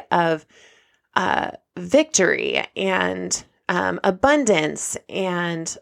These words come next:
the things that she could do and how powerful she is.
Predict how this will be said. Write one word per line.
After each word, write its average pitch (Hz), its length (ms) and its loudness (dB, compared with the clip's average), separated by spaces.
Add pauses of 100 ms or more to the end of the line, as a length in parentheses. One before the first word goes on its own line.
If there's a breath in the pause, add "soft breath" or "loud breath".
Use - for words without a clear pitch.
(160)
the 202 120 -2
things 294 260 4
that 262 120 -2
she - 140 2
could 214 460 0
do 208 500 4
and 175 640 -2 (720 soft breath)
how 247 140 2
powerful 247 640 2
she 180 280 -2
is. 85 580 -2